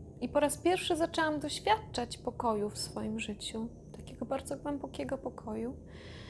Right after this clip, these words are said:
I nawet odkryłam, że szczęście to nie jest jakieś, e, poczucie, mm, radości.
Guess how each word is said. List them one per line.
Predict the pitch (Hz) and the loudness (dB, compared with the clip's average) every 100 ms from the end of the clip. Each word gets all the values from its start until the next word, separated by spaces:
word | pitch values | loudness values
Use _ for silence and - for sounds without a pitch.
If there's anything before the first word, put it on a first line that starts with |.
| - - - - | -14 -14 -4 4
I | |
nawet | 262 440 523 | 6 8 8
odkryłam, | 381 - 311 262 240 240 254 269 | 8 2 6 8 8 8 4 4
że | 254 277 262 | 4 4 2
szczęście | - 370 427 440 - - 220 220 254 - - - - - - - - - - | 2 4 4 4 0 0 2 2 0 -6 -16 -18 -18 -16 -16 -16 -16 -18 -8
to | - | -2
nie | 539 554 | 6 8
jest | 440 | 8
jakieś, | 320 - 254 - - 240 | 6 0 -2 -2 -4 -4
e, | 226 | -2
poczucie, | 247 - 254 - | -2 -2 -2 2
mm, | 226 214 208 - - - 208 - | 2 2 0 -4 -8 -8 -6 0
radości. | 220 208 214 214 - - 208 226 | 2 8 8 6 0 0 -2 -2